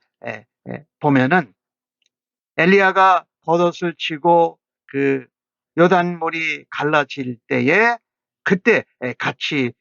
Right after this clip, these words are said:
예, 건너게 되고 엘리사는 엘리야에게, 예, "선생님이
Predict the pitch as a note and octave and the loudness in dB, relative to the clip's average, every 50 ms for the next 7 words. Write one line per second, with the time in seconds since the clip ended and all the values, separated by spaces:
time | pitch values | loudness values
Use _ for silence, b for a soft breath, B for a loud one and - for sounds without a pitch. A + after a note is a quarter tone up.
0 | _ - A2+ - - - B2 C3 B2+ A#2+ A#2 A2+ - A#2+ A#2 - - C3+ B2 - | _ -18 -16 -12 -6 -2 0 0 0 0 -2 -4 -6 -10 -10 -8 -8 -10 -6 -2
1 | - - - _ _ _ _ _ _ _ _ _ _ _ _ _ _ _ _ _ | -4 -4 -4 _ _ _ _ _ _ _ _ _ _ _ _ _ _ _ _ _
2 | _ _ _ _ _ D#3+ D#3+ E3 F3+ E3 - D#3+ D3 C3+ A#2+ A#2 C3 _ _ _ | _ _ _ _ _ 0 2 2 2 2 2 0 0 0 -2 -4 -8 _ _ _
3 | _ _ - C#3 C#3 D3 D3 C#3+ C3+ B2+ B2 A#2+ G#2+ A#2+ C#3 E3 F3 D3 A2+ - | _ _ -4 -2 0 0 2 2 0 0 -2 -6 -8 -6 -4 -2 -2 -2 -4 -10
4 | _ _ _ _ _ _ _ _ _ _ _ _ _ _ _ _ _ _ _ _ | _ _ _ _ _ _ _ _ _ _ _ _ _ _ _ _ _ _ _ _
5 | _ _ _ _ _ _ _ - A#2 A2+ - - - A3 A3+ G#3+ A3 G#3+ A3 G#3+ | _ _ _ _ _ _ _ -6 -4 -2 0 2 2 2 4 4 4 2 2 0
6 | G#3+ G#3 G#3 G3+ G3+ G3+ G#3 G#3 G3+ G3 F#3+ - | -2 -6 -6 -6 -4 -2 -2 -2 -2 -4 -8 -12